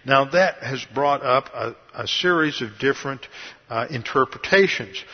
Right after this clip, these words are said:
What were the ten days? And there are a number of different options that have been suggested. Now, three of these options, I think, just don't quite hold water. And these, uh,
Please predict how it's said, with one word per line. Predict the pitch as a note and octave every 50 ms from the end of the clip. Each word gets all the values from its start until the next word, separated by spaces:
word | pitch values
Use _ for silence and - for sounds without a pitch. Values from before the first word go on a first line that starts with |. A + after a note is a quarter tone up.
| - - - -
What | D#3 F3+ D3+
were | D#3+ D#3 D3
the | C#3 C3
ten | - - D3 C#3 C3+ B2
days? | C#3 C3+ C3+ A#2 G#2 F#2 - - - - - - - - - - - - - - _ -
And | B2 B2+ B2+ B2 A#2+
there | C3 C#3 C#3 C#3
are | C3+ C3+ C3+ C3+ C3 C3+ B2+ -
a | - A#2+
number | A#2+ A#2+ C3+ D#3 F3+ F#3 F3+ F3+ F3+
of | D#3 C#3 C#3 B2+ A#2+ A2
different | B2+ C3+ C3 - - C3 C3 C3+ -
options | C3+ B2 B2+ C3 - - - C3+ C3 A#2+ - -
that | B2+ B2+ B2
have | A#2 B2 A#2 A#2 A2+ G#2+ G2+
been | A#2 A#2 A#2+ A#2+
suggested. | - - - A2+ A2 G#2 - D#3 E3+ E3+ - - - B2 - - - - - - - - - _ -
Now, | A#2+ B2+ C3 B2 A#2 A2
three | - - - D#3+ F#3 G#3 A#3 A#3+ A3+
of | E3 B2
these | B2+ B2+ B2 A2+ -
options, | C#3+ B2 B2+ B2+ B2+ - - C#3+ C#3 C#3 -
I | C3+ A#2+ A#2+
think, | - - B2+ C3 C3+ -
just | - B2+ A#2+ - - -
don't | C#3 C#3+ D3+ C3+
quite | - - - B2+ B2+ C3+ B2+
hold | - - B2 A#2+ A#2 A2+ A#2
water. | B2 C#3 D3 C#3 C3+ A#2 G#2 - - - - - - - - - - - - - _ _ -
And | A#2+ A#2+ A#2+ A#2 A#2+ A#2+ - - B2 A2 G2+
these, | C#3 C#3+ D3 C#3+ C#3+ C#3 B2+ - - - - - - -
uh, | B2 B2+